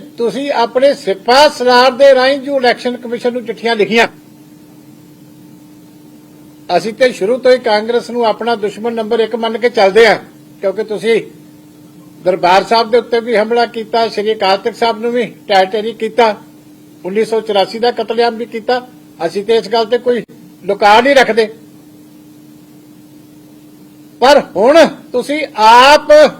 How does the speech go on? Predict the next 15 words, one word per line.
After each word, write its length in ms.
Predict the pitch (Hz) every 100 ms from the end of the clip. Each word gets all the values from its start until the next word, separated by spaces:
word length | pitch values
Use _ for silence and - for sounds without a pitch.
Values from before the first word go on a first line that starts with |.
| -
ਆ 280 | - 220 226
ਕੇ 240 | 226 262 254
ਸਾਡੇ 380 | 220 202 233
ਖਿਲਾਫ 480 | 240 202 214 233 233 214 220 254 - - - - - - -
ਖੁੱਲ੍ਹ 220 | 233 320
ਕੇ 160 | 339 339
ਖੜਨ 280 | 262 269 302
ਦੀ 100 | 294
ਬਜਾਏ 340 | 254 233 226
ਸ਼੍ਰੋਮਣੀ 360 | 220 220 214 226
ਅਕਾਲੀ 220 | 208 185
ਦਲ 140 | 170 151
ਦੇ, 120 | - - - - - - - - - - - - - - - - -
ਤੁਸੀਂ 380 | 220 214 302 277 226
ਆਪਣੇ 440 | 226 - 254 294